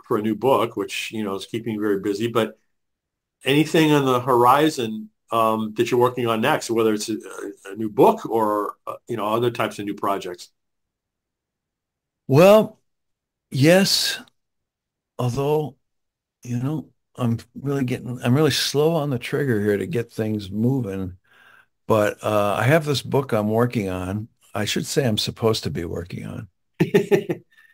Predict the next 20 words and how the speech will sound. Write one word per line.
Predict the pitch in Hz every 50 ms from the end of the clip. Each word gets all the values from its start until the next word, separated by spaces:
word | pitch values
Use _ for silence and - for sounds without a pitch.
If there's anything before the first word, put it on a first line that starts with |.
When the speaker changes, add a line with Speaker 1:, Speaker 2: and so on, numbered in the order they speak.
| _ _ _ _ _ _ _ _ _ _ _
Speaker 2:
Uh, | - 107 107 107 107 107 104 101 98 98 - -
it's | 123 120 -
called | - - 135 135 139 127 123
The | 120 113
Many | 113 117 127 139 147 151 147 143 143 135
Gospels, | 120 113 120 107 107 104 - - - - - - - 131 123 - - - - - _ _ _ _ _ _ _ _ _ _ _ _ _ _ _ _ _ _ _ _
How | - 113 117 123 135 147 151 151
the | 139 131
Gospel | 113 - 120 117 117 123 - - - 113
Shapes | 104 - - - 113 107 104 - - -
the | 117 104
Church | - - 104 104 104 -
for | - - - 95
Mission. | 92 95 98 - - 90 90 92 110 - _ _ _ _ _ _ _ _ _ _ _ _ _ _ _ _ _ _ _ _ _ _ _ -
And, | - 101 101 101 101 101 95 92 90 101 113 - _ _ _ _ _ _ _ _ -
um, | - 92 95 95 95 92 85 90 - _ _ _ _ _ _ _ _
I | - 110
go | 107 123 131 147
through | 127 131 - 127 123 113 110
it | 104 104 -